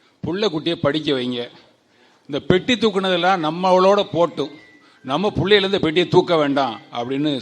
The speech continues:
சொல்றதுக்காக உங்கள்கிட்ட வந்திருக்கிறேன். எதிர் அணியர் எல்லாரும் ஏதோ அந்த விநியோக தொழில பாலாரும் தேனாரும் ஓடுற மாதிரியும்,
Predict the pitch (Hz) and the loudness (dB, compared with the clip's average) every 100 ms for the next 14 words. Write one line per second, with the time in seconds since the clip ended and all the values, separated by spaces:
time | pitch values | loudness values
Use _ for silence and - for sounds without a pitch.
0 | - 123 127 117 127 123 120 113 95 95 | -6 -6 -6 -6 -6 -4 -4 -6 -10 -12
1 | 92 92 87 _ _ _ _ _ _ _ | -14 -18 -20 _ _ _ _ _ _ _
2 | _ _ _ - 156 185 214 220 180 190 | _ _ _ -4 -2 2 4 4 2 0
3 | 180 175 170 170 151 175 175 175 151 160 | -2 -6 -8 -10 -2 0 2 2 -2 -6
4 | 170 - _ _ _ _ _ _ _ _ | -14 -20 _ _ _ _ _ _ _ _
5 | _ - 151 185 180 175 175 139 147 147 | _ -12 -6 -4 -4 -6 -10 -8 -6 -4
6 | 147 147 175 180 160 123 156 156 156 139 | -4 -4 -4 -4 -6 -6 -4 -2 -2 -2
7 | 135 139 151 151 156 147 143 151 151 151 | 0 0 2 0 0 -2 -4 0 0 0
8 | 143 139 135 135 135 139 139 143 113 90 | -2 -2 -2 -4 -4 -4 -4 -6 -8 -16